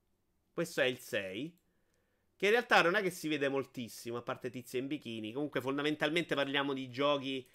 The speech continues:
dalle parti di Dead or Alive, Extreme Volleyball, quella roba in cui le tette sono imperanti.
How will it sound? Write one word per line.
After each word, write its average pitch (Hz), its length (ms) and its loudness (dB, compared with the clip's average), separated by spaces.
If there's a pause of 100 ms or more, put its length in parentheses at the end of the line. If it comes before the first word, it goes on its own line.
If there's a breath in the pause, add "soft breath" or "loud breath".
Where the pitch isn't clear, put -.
(340 soft breath)
dalle 139 360 4
parti 143 520 8
di 131 680 -2
Dead 131 160 0
or 131 200 2
Alive, 131 280 2
Extreme 127 460 -4
Volleyball, 117 600 0
quella 127 200 0
roba 123 200 0
in 120 80 -2
cui 127 140 -6
le 131 80 2
tette 123 320 0
sono 113 240 -2
imperanti. 113 680 -6